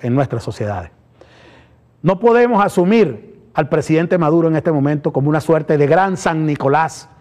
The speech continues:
que viene a redimirnos porque nos permite invadir los centros comerciales como cualquier Pepe Ganga. No se trata de eso, compatriotas. Y no se trata de que consideremos en algún momento desde acá o estemos sugiriendo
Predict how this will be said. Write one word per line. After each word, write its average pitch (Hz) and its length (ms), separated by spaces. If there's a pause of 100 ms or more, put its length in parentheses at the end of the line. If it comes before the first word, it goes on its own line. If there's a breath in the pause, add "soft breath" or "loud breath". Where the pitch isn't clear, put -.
(560 soft breath)
que 127 120
viene 135 300
a 151 60
redimirnos 156 720
porque 156 260
nos 156 120
permite 170 800
invadir 190 760 (400 loud breath)
los 147 180
centros 160 300
comerciales 135 600 (440)
como 147 200
cualquier 135 380
Pepe 143 200
Ganga. 113 360 (760)
No 143 120
se 175 140
trata 190 340
de 170 120
eso, 143 200
compatriotas. 120 760 (500 loud breath)
Y 208 120
no 226 120
se 294 140
trata 254 580 (340)
de 160 180
que 180 540
consideremos 190 920
en 151 100
algún 151 240
momento 180 380
desde 139 180
acá 170 340
o 151 120
estemos 165 360
sugiriendo 185 540